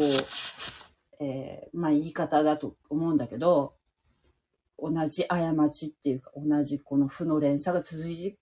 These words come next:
ていくんだというふうに捉えるものであって、その呪いが、親のやっ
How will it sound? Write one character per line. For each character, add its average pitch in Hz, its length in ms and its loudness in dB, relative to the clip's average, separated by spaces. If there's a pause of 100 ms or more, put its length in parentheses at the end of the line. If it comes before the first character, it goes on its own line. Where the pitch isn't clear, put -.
(100)
て 233 120 4
い 240 100 -2
く 339 140 2
ん 349 80 6
だ 180 140 8
と - 100 -8
い 208 320 4
う 208 40 2
ふ 285 160 4
う 254 240 6
に 359 300 6 (220)
捉 202 200 6
え 196 80 8
る 170 100 0
も 151 120 4
の 143 100 4
で 143 140 2
あ 135 60 0
っ - 20 -6
て、 - 420 2 (420)
そ - 140 -8
の 151 100 2
呪 190 380 10
い 330 120 8
が、 339 440 10 (220)
親 233 240 12
の 508 340 6
や 330 140 8
っ 320 60 0